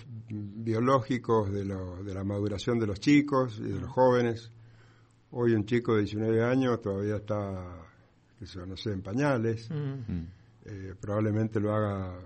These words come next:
Speaker 1: hagan estas cosas a los veinticinco, veintiséis. Eh, veo la política, o sea, la política no me decepcionó. Yo creo que puedo haber decepcionado yo a la política.
Speaker 2: Mm, mm, mm.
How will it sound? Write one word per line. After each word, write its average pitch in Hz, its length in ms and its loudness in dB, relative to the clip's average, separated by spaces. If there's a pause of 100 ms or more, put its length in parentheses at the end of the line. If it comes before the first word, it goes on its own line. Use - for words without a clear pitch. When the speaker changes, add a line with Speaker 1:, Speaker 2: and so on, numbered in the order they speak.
(680)
Speaker 1:
hagan 104 220 -2
estas 104 240 -4
cosas 117 320 2
a - 20 2
los 92 100 -2
veinticinco, 104 720 0
veintiséis. 120 680 0 (1160)
Eh, 104 560 0 (580)
veo 202 260 10
la 208 140 6
política, 143 580 6
o 107 60 4
sea, 110 340 -2
la 117 160 -4
política 170 440 4
no 143 120 6
me 139 120 8
decepcionó. 120 760 6
Yo 127 160 4
creo 170 240 4
que 117 120 0
puedo 139 220 6
haber 139 200 8
decepcionado 123 580 4
yo 175 240 10
a 131 60 10
la 107 120 4
política. 107 760 -4
Speaker 2:
Mm, 147 100 -12
mm, 127 60 -6
mm. 127 100 -8